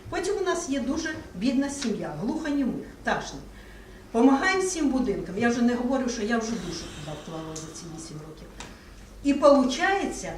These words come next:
що ця бідна сім'я і решта сімей, вони мають платити. А ці експортери, е, і продавці медикаментів,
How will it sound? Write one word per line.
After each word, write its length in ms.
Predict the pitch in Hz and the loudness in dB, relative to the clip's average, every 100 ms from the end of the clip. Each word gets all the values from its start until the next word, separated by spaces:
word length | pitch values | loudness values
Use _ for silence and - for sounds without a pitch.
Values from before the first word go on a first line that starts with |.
| - - - | -12 -12 0
що 140 | 262 | 2
ця 280 | 262 349 330 208 | 2 0 0 0
бідна 340 | 330 214 208 | 2 2 2
сім'я 600 | - - 190 151 180 180 - | 0 -2 -2 -2 -2 -2 -2
і 100 | 214 | 0
решта 440 | 214 285 - - 185 | 2 2 0 -4 -4
сімей, 880 | - - - - 208 170 180 233 - - - | -4 -8 -8 -4 -2 -2 -2 -4 -4 -2 -2
вони 200 | 202 254 | 0 0
мають 540 | 277 - 175 - 165 - | 0 0 0 -2 -4 -10
платити. 480 | 170 165 165 147 151 - - - | -12 -12 -10 -12 -12 -14 -10 -2
А 120 | 214 | 0
ці 520 | 220 - 277 302 - - - - - - - - - - - | 0 -2 2 2 2 -2 -10 -16 -16 -16 -16 -18 -16 -14 4
експортери, 1120 | 277 269 - 254 240 - 285 285 240 185 180 180 - 180 | 6 6 2 2 2 2 8 10 10 4 0 -6 -8 -4
е, 1080 | 180 180 180 180 185 180 175 175 170 180 - 254 | -2 0 0 0 0 0 0 0 -2 -4 -4 4
і 240 | 269 240 - 233 - - 220 | 6 6 4 0 -4 -2 6
продавці 640 | 262 277 262 - 415 403 | 8 10 8 8 10 10
медикаментів, 1200 | 277 254 262 262 262 226 240 415 427 262 - 202 | 10 8 8 6 4 2 4 4 4 4 2 -2